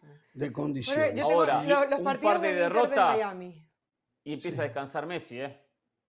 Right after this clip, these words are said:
Speaker 3: Si el
Speaker 2: Partido
Speaker 3: equipo queda
Speaker 1: Ah,
Speaker 3: ganando,
Speaker 1: claro.
Speaker 3: ahí ya
Speaker 2: de
Speaker 3: tiene
Speaker 2: Miami.
Speaker 3: un
Speaker 1: Claro.
Speaker 3: fin de año
Speaker 2: Ah,
Speaker 3: tranquilo,
Speaker 2: claro.
Speaker 3: ¿eh?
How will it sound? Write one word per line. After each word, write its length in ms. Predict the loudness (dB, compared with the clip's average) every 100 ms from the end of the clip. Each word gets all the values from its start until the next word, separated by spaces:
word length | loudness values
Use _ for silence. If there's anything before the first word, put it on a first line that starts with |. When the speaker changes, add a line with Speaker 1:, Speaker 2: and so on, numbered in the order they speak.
| _ _ _ _ -20 -12
Speaker 3:
Si 100 | -4
el 40 |
Speaker 2:
Partido 200 | -2 0
Speaker 3:
equipo 0 |
queda 120 | 6 8
Speaker 1:
Ah, 40 | 8
Speaker 3:
ganando, 80 | 10
Speaker 1:
claro. 300 | 10 10 6
Speaker 3:
ahí 100 | 2
ya 60 |
Speaker 2:
de 80 | 0
Speaker 3:
tiene 160 | 0 -4
Speaker 2:
Miami. 120 | -8 -8
Speaker 3:
un 60 | -2
Speaker 1:
Claro. 180 | 2 2
Speaker 3:
fin 100 | 2
de 60 |
año 160 | -2 -2
Speaker 2:
Ah, 40 |
Speaker 3:
tranquilo, 460 | -4 -4 -4 -2 -2
Speaker 2:
claro. 60 | -4
Speaker 3:
¿eh? 220 | -6